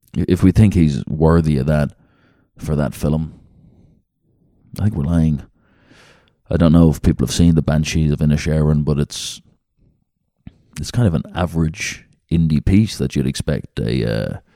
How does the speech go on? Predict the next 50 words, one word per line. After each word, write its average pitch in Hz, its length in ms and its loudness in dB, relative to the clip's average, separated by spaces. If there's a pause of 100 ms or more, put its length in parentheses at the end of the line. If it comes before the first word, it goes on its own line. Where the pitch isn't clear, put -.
(840)
I 85 120 0
A 78 200 2
D 71 160 -2
T 90 340 4
graduate 76 460 0
to, - 140 -8 (140)
to - 100 -10
throw 80 380 0
on 78 100 6
YouTube. 87 420 2
It's - 140 -4
good, 147 300 4
it's - 100 -6
fine. 117 400 2
There's 76 160 -2
the 101 220 0
odd 95 200 2
little 85 240 2
funny 80 580 0 (140)
Irish 80 460 2
joke. 101 400 -2
The - 60 -2
most 82 260 4
interesting, 82 640 0 (800)
um, 50 460 -6 (160)
aspect - 480 0
of - 60 -10
the 69 80 -4
film 76 300 4
is 82 100 2
the 80 100 2
fact 82 220 0
that 82 200 2
the, 82 320 4
the - 180 0
woman 85 300 6
playing 87 240 4
his 82 120 2
sister 92 280 2
was 90 160 6
also 92 240 4
the 90 80 6
woman 90 220 6
he 92 120 4
decked 98 280 4
at 104 140 0
the 110 80 2
start 117 260 4
of 117 60 6
Intermission, 127 520 4